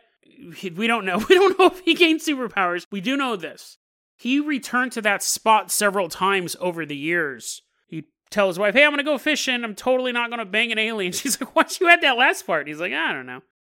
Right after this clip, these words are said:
He would go out there and he would sit there for a while, waiting for her to show back up. He never saw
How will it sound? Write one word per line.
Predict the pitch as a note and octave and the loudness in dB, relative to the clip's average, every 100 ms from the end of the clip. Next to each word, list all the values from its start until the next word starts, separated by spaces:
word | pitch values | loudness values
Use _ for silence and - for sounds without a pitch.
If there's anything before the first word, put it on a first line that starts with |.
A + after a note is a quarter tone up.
| _ _ - | _ _ -12
He | D3+ F#3+ | -4 -4
would | G3 | 0
go | A#3+ C4+ | 2 2
out | B3+ | 2
there | A#3 | 0
and | G#3 | -2
he | |
would | G#3 | -4
sit | - C#4+ | -4 -4
there | A#3+ E3+ | -4 -4
for | E3+ C3+ | -6 -8
a | |
while, | B2 B2 A#2 | -6 -6 -6
waiting | B2+ E3+ G3 A3+ G#3+ | -2 0 2 0 -4
for | - F3+ | -4 -4
her | F3 | -4
to | E3 | -6
show | - E3+ D3+ | -6 -6 -6
back | C#3 B2 D#3+ | -6 -8 -10
up. | D3 - _ _ _ _ _ _ _ _ _ _ _ _ _ _ - | -10 -12 _ _ _ _ _ _ _ _ _ _ _ _ _ _ -6
He | A3+ | -2
never | G#3 G#3+ C4 C#4 D4+ | 0 2 2 2 -2
saw | - - - A#3 G3 D3+ D3 D3+ | -2 -2 -2 -2 -2 0 -2 -4